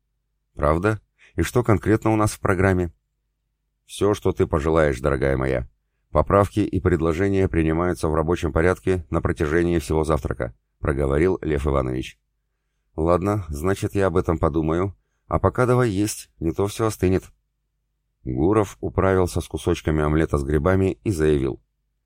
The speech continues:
"Как вкусно! Только ты умеешь готовить это блюдо столь восхитительно. Грибы остаются нежными и сочными, их обволакивает пышный, ароматный омлет. Это выше всяких похвал".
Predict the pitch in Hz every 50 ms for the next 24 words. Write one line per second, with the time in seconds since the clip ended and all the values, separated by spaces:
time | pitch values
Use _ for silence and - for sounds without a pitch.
0 | _ _ _ _ _ _ - - 76 71 - - _ - 65 62 - - 62 55
1 | 57 - _ _ _ _ - 76 80 82 - 101 90 - 110 113 110 98 92 87
2 | 82 80 73 67 76 76 - 85 85 82 80 78 85 - 87 80 76 92 101 92
3 | 90 82 - - - 78 73 73 73 - - 90 - - 78 - 71 65 64 64
4 | 55 - _ _ _ _ _ _ _ - 67 67 78 85 92 90 107 110 107 92
5 | - - 98 101 92 - 98 90 92 95 104 98 87 95 92 92 92 90 - -
6 | 104 104 92 - - 78 71 64 57 - _ _ _ _ - 82 80 87 87 78
7 | 67 76 82 92 95 87 - 90 82 80 73 - - 92 101 - - 82 76 67
8 | 58 58 64 65 71 71 76 85 82 - 78 76 73 73 82 82 - - - _
9 | _ _ _ _ _ _ - 101 110 - 113 107 113 120 - 123 110 - 104 95
10 | - 98 92 - 82 78 - - 82 82 69